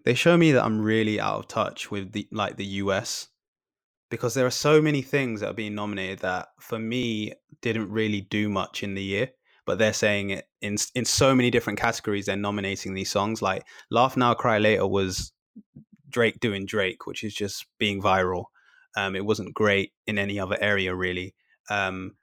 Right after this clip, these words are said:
Rockstar was an alright song. It was catchy, but I don't know if best rap song of the year, rap song, I, I don't know. Um, Savage deserves, in my opinion, I think that does deserve to be there.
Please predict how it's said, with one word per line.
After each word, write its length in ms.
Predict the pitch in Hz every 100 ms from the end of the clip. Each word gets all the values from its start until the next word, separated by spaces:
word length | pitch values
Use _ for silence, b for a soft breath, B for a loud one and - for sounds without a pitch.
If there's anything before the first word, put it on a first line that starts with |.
| -
Rockstar 680 | 117 135 139 - 131 127 120
was 160 | 117
an 40 | 110
alright 320 | 110 113 113
song. 200 | - 113
It 80 | 92
was 80 | 104
catchy, 500 | - 120 - - 113
but 300 | 107 98 98 - _ _ _ _ _ _ _ -
I 60 | 113
don't 140 | 107
know 100 | 107
if 160 | 95 -
best 320 | 113 104 - -
rap 320 | 107 110 -
song 300 | - 143 151 151
of 160 | 117 110
the 80 |
year, 320 | 110 120 156 156
rap 320 | 113 131 -
song, 340 | - 165 185 190 -
I, 120 | - - _ _ _ _ _ _ -
I 60 | 107
don't 140 | 95
know. 220 | 113 123 123 b b b _ _ _ _ _ _
Um, 240 | 110 107 110
Savage 580 | - 151 170 170 -
deserves, 460 | - 110 131 143 139
in 40 | 135
my 100 | 139
opinion, 380 | - 147 156 156
I 60 | 110
think 160 | 120
that 80 | 113
does 160 | 117 117
deserve 320 | 120 127 127
to 80 | -
be 120 | 131
there. 240 | 135 156